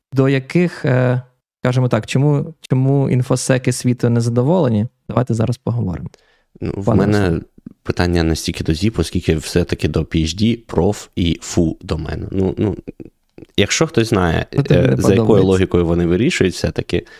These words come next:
Speaker 2: а, ну, напишіть нам, бо,
Speaker 1: Ну,
Speaker 2: бо мені
Speaker 1: прикольно.
Speaker 2: цікаво.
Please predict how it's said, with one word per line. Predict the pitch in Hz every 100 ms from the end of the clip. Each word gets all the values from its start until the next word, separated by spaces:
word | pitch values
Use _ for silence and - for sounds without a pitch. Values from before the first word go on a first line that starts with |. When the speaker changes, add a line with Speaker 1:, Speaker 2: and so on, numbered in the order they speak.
| - _ -
Speaker 2:
а, | - 78 78 85 85 - - - 78 - -
ну, | - 90 - - -
напишіть | 90 92 104 - 82
нам, | - - 85
бо, | 87 82 76
Speaker 1:
Ну, | -
Speaker 2:
бо | 87
мені | 107 117
Speaker 1:
прикольно. | 147 123
Speaker 2:
цікаво. | 123 135 117